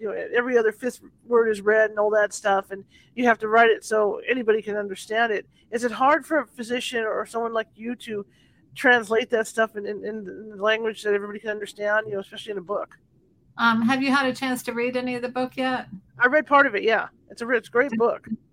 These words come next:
Speaker 2: did you find it hard to understand?
Speaker 1: No,
Speaker 2: or?
Speaker 1: no, I thought it was great. I loved it.
Speaker 2: Okay.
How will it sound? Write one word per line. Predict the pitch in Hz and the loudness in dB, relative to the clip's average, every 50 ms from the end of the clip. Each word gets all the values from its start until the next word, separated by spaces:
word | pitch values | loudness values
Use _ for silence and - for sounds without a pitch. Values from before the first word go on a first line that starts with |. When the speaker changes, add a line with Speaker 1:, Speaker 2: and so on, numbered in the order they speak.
| _ _ _ _ _ _ _ - | _ _ _ _ _ _ _ -4
Speaker 2:
did | 220 220 202 | -2 -2 0
you | 247 240 226 | 0 -2 0
find | - 240 226 226 220 | 2 2 4 4 2
it | 214 214 | 2 0
hard | 196 220 220 220 214 214 202 | 0 0 2 2 0 -2 -4
to | 190 202 214 208 196 196 196 - _ _ _ - | -6 -6 -6 -6 -6 -8 -10 -14 _ _ _ -8
understand? | 214 208 208 208 - - - 220 214 214 220 214 214 | -8 -6 -6 -6 -10 -8 -4 -2 0 0 0 0 0
Speaker 1:
No, | 214 | -2
Speaker 2:
or? | 202 175 196 185 185 - - | -2 -2 -4 -8 -12 -10 -4
Speaker 1:
no, | 214 254 262 214 - | -2 -2 -2 -2 -2
I | 226 | -2
thought | - 269 | 0 0
it | 233 | -2
was | 214 | -2
great. | - 202 202 220 247 202 - _ _ _ _ _ _ _ _ - | -2 -2 -2 -2 -2 -6 -12 _ _ _ _ _ _ _ _ -8
I | 208 | -2
loved | 214 220 240 226 | 0 0 2 2
it. | 185 185 | 0 -4
Speaker 2:
Okay. | - - | -4 -8